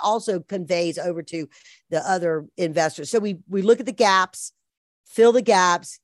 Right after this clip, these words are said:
get them confident in it, and then start to have them be able to have that conversation, the languaging of raising capital with the people that they know, which is, should be their low-hanging fruit.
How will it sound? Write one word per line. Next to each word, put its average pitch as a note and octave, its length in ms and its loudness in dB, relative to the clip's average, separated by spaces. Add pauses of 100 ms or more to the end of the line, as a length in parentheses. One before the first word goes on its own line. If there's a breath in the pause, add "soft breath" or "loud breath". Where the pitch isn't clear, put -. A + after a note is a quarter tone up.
get A3 200 -2
them A3+ 120 2
confident F#3 720 0
in F3 220 0
it, E3 240 -2 (240)
and F#3 100 -4
then F3+ 180 2
start G3+ 340 -2
to G#3 60 -4
have F3+ 280 2
them E3+ 180 0
be F3 180 -2
able E3+ 120 -4
to E3 100 -6
have F#3 360 0
that E3 180 -4
conversation, E3 800 -4 (240 loud breath)
the E3+ 80 -6
languaging F3+ 880 -2
of D3 80 -6
raising E3+ 340 -4
capital D#3 600 -2 (260 soft breath)
with F3 160 0
the F3+ 80 -8
people G#3 380 -4
that F3 200 0
they E3 140 0
know, D#3+ 480 0
which D#3+ 220 -8
is, D#3 280 -10
should G#3+ 320 -6
be G3+ 120 -6
their F3+ 160 -2
low-hanging F3+ 500 -4
fruit. E3 460 -6